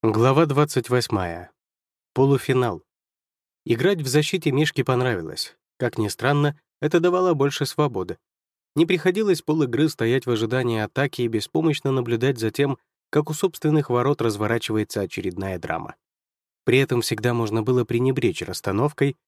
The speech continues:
и, завладев мячом, нестись с ним вперед, до самых ворот противника. За такое, конечно, приходилось расплачиваться.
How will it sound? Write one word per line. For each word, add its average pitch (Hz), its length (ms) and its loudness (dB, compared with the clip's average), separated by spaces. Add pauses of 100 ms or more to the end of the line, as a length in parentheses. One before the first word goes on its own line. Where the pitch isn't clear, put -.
(160)
и, 123 100 2
завладев 127 520 2
мячом, 165 380 2
нестись 151 460 -2
с - 60 -4
ним 151 200 4
вперед, 98 500 -4 (280)
до 113 180 0
самых 107 340 -2
ворот 117 260 0
противника. 92 640 -4 (800)
За 135 160 2
такое, 214 360 2
конечно, 190 420 2
приходилось 147 580 2
расплачиваться. 127 800 -4